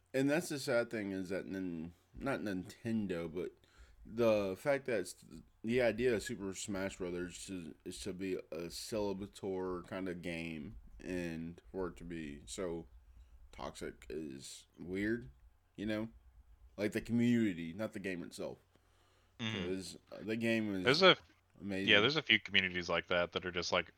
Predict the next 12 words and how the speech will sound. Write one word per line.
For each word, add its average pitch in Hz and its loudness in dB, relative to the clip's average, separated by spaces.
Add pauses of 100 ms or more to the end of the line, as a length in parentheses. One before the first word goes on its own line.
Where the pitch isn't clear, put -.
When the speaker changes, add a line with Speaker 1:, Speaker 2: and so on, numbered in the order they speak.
(140)
Speaker 2:
toxic 92 6
as 82 -4
fuck. - -8 (180)
Speaker 1:
Yeah. 90 -6 (540)
I - -8
know 107 2
this 113 0
is 113 -4
one. 110 0
I 92 -4
know, 110 0
th-, 92 -10